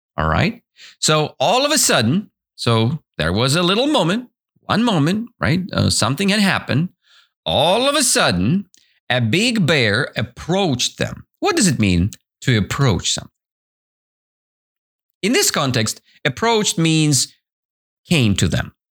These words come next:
So the big bear appeared, all right? Appeared means in front of their eyes, there was a bear, right? So big bear approached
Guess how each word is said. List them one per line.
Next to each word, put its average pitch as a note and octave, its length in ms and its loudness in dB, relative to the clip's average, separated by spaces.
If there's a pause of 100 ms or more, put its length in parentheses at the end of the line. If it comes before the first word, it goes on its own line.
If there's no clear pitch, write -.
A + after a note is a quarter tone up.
(580)
So C3 260 2
the A#2+ 100 4
big F#3+ 240 2
bear E3 440 0 (380)
appeared, A2 720 0 (460)
all G#2 80 0
right? A#2+ 320 0 (380)
Appeared D#3+ 380 2
means B2 420 2
in B2+ 120 2
front D3 340 0
of D#3 120 0
their C#3 220 2
eyes, G#2+ 440 0
there G2 200 2
was F#2+ 200 2
a B2 60 2
bear, D#2+ 480 0 (180)
right? E2+ 360 -4 (260)
So G#2+ 360 -2 (160)
big B2+ 200 0
bear A#2 360 0 (160)
approached G#2 1000 0